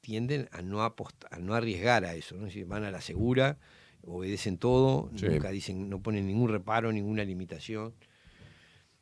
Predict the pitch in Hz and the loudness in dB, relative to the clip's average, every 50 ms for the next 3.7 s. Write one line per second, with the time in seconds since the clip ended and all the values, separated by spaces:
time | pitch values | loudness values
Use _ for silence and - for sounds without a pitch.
0 | _ _ - 101 87 85 80 107 110 110 113 110 110 120 117 107 90 92 90 87 | _ _ -18 -16 -16 -10 -4 -2 0 2 2 2 4 2 2 0 -2 -6 -10 -12
1 | 95 - - 92 90 87 85 90 85 85 98 113 127 127 117 98 - - 101 107 | -12 -14 -12 -12 -10 -10 -10 -10 -10 -8 -6 -6 -4 -4 -6 -6 -6 -8 -8 -6
2 | 110 110 - - 107 98 92 87 85 92 104 98 98 104 - - - 117 113 107 | -6 -8 -8 -10 -12 -12 -12 -12 -10 -10 -10 -8 -8 -10 -8 -4 -4 -2 -2 -4
3 | 98 - - - 87 85 - - _ - 156 180 - - | -6 -8 -12 -14 -14 -14 -16 -14 _ -8 -8 -8 -8 -12